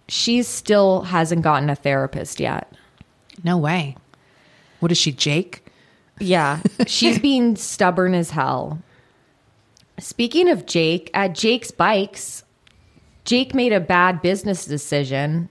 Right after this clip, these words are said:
Speaker 1: He spent money he didn't have on some bikes at an auction 'cause he just had to have these guys.
Speaker 2: Well, he thought he had the money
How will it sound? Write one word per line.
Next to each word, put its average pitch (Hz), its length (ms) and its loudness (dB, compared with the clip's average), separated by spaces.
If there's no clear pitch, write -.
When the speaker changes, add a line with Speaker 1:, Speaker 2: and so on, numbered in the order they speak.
Speaker 1:
He 208 420 -6
spent 190 360 0
money 190 280 2
he 170 160 0
didn't 175 220 2
have 156 680 -2
on 180 160 4
some 175 220 2
bikes 175 440 -2
at 170 140 0
an 151 140 0
auction 131 500 -2
'cause 143 160 -10
he 185 120 -2
just 190 160 -2
had 156 280 2
to 165 60 2
have 156 260 2
these 143 220 -2
guys. - 680 -4
Speaker 2:
Well, 202 80 2
he 202 320 2
thought 214 460 -2
he 202 140 2
had 151 240 0
the 143 60 -4
money 135 540 -4